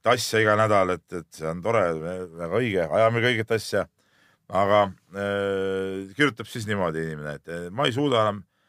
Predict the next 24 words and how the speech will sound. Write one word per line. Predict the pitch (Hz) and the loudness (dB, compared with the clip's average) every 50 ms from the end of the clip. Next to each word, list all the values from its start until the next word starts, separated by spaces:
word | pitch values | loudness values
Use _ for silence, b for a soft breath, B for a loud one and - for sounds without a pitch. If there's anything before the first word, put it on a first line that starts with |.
| _ _ _ _ _ - | _ _ _ _ _ -6
äh, | 92 92 92 92 95 107 | -2 0 0 0 2 2
enam | 123 127 113 110 | 4 4 4 4
vaiki | 110 135 143 131 - - 117 135 | 4 2 2 2 0 0 0 2
olla, | 147 139 120 107 95 85 - _ _ _ _ _ _ | 2 4 4 4 2 2 0 _ _ _ _ _ _
kauaks | 120 127 127 123 113 - - | 2 4 6 6 4 2 0
see | 101 110 | 0 4
Kalev | 127 127 113 | 4 4 6
Cramo | 101 117 120 117 107 90 | 6 4 4 4 2 2
pooldaja, | 82 131 135 127 107 92 90 90 101 | 2 4 6 6 6 4 4 4 4
arvan, | 120 123 110 101 92 90 | 4 4 4 2 2 0
et | 85 - | -2 0
B | - 123 123 | 0 0 0
C | 113 - 104 110 | 0 0 0 2
Kalev | 120 117 101 | 4 4 4
Cramo | 104 123 120 104 92 | 4 2 2 2 2
kaotust | - 131 139 135 131 - - - | 2 2 2 2 0 -2 -10 -10
ja | 98 95 98 | -8 -2 0
kogu | 117 117 107 95 | 0 0 0 2
kehva, | 101 127 131 113 - 95 82 80 - _ _ _ _ _ _ _ _ _ | 0 0 0 2 0 0 0 0 -4 _ _ _ _ _ _ _ _ _
äh, | - 85 85 | -4 -4 -2
mängupildi | 85 98 127 139 131 113 98 98 85 87 | 2 2 2 2 2 0 -2 -2 -4 -4
põhjuseks | - _ 151 156 143 117 95 85 - 95 | 0 _ 4 4 4 2 -2 -6 -6 -8
on | 87 80 73 | -8 -4 0
treener. | 82 90 87 80 73 71 69 65 | 2 4 4 4 2 0 -4 -6